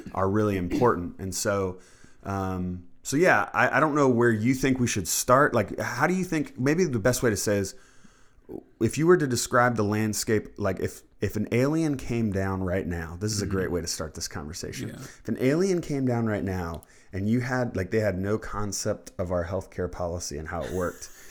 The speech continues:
Speaker 2: <laughs>
Speaker 1: and you had to explain how we got in the quagmire of our healthcare system the way it is right now,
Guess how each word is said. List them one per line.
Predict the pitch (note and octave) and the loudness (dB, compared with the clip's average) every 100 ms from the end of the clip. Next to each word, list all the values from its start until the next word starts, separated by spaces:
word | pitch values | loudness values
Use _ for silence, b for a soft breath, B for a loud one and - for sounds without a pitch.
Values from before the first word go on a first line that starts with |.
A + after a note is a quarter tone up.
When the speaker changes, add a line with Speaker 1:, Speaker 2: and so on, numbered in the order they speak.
| B | B
Speaker 2:
<laughs> | B C#3+ A2 | B -4 0
Speaker 1:
and | G#2+ | 4
you | A#2+ | 4
had | C3+ C#3+ | 6 4
to | B2 | 2
explain | A2 - - G#2+ A2+ | 2 -2 -2 -2 -2
how | A2 A2 G#2 | -2 0 0
we | G2 | 0
got | F2 G2+ A2 - | 0 0 0 -2
in | G2 | -4
the | F2+ | -6
quagmire | - G#2 G2+ G2+ G#2 G2+ G2 | -6 -4 -2 -2 -2 -2 -2
of | F#2 E2+ | -2 -2
our | E2 | -4
healthcare | - G2 - - F#2 F2+ F2+ b b b | -4 -6 -8 -8 -4 -4 -4 b b b
system | - G#2+ - G2+ | -6 -6 -4 -4
the | F2 | -2
way | F2 F2+ | -2 0
it | F2+ | -2
is | F2 | -4
right | E2+ F2 - | -2 -4 -4
now, | F2 D#2 D#2 | -6 -6 -10